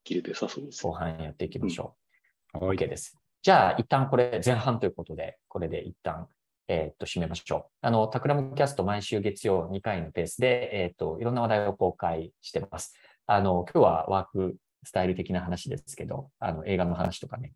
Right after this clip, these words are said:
Speaker 2: 本当にデザインの話とかもいろいろやってますんで、えー、ぜひ他の、えーっと、コンテンツも聞いていただければと思います。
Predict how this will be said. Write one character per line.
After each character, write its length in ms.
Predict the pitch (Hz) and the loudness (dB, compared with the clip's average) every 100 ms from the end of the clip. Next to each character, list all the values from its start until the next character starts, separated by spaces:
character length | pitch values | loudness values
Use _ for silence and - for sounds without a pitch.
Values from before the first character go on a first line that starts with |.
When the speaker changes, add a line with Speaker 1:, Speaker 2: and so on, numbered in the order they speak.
| - | -2
Speaker 2:
本 120 | 131 | 2
当 40 | 120 | 2
に 120 | 90 | 2
デ 80 | 101 | 0
ザ 100 | 95 | 0
イ 40 | |
ン 40 | |
の 60 | 82 | -4
話 220 | - - | -10 -14
と 80 | - | -12
か 140 | - | -10
も 120 | - 85 | -8 -6
い 40 | |
ろ 60 | 82 | -6
い 40 | |
ろ 60 | 82 | -6
や 60 | |
っ 20 | |
て 80 | - | -8
ま 60 | 87 | -8
す 140 | - | -6
ん 40 | 82 | 2
で、 340 | 123 120 - _ _ _ - | 2 2 -12 _ _ _ -4
え 140 | 82 | -4
ー、 40 | |
ぜ 100 | 80 | -2
ひ 120 | 85 80 | -4 -4
他 280 | 82 80 | -6 -6
の、 200 | 76 80 _ - | -10 -12 _ -16
え 40 | |
ー 20 | |
っ 40 | 92 | -14
と、 80 | |
コ 120 | - 82 | -12 -10
ン 40 | |
テ 100 | 76 | -10
ン 40 | |
ツ 120 | 76 85 | -10 -12
も 80 | |
聞 120 | 85 - | -10 -10
い 40 | |
て 100 | - | -10
い 60 | 73 | -12
た 140 | - | -12
だ 100 | - | -12
け 120 | - | -12
れ 100 | - | -12
ば 120 | 90 - | -10 -12
と 120 | - | -10
思 200 | - 76 | -10 -8
い 20 | |
ま 120 | 85 | -6
す。 200 | 98 - | -8 -12